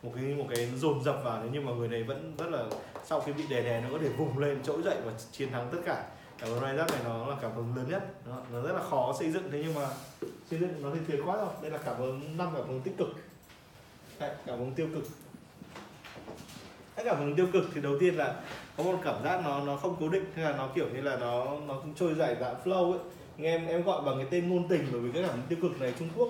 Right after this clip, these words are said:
nó xây dựng rất là tốt, nên em sẽ lấy từ Trung Quốc ngôn tình. Đầu tiên là cảm hứng vô thường.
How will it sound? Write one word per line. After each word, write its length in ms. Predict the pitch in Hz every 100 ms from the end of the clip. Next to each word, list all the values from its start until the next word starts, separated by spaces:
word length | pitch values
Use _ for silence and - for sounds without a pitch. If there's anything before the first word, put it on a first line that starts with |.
| 185
nó 160 | 151 151 156
xây 100 | 175
dựng 200 | 180 175
rất 80 | 220
là 100 | 208
tốt, 240 | - - -
nên 100 | 175
em 180 | 160 156
sẽ 200 | 160 170
lấy 200 | 175 147 160
từ 60 |
Trung 160 | 147 -
Quốc 160 | 202 185
ngôn 180 | 170 156
tình. 160 | 143 - - - - -
Đầu 140 | 139 143
tiên 140 | 170
là 80 | 143 120
cảm 100 | 113
hứng 200 | 127 147
vô 160 | 165
thường. 400 | 165 139 117 -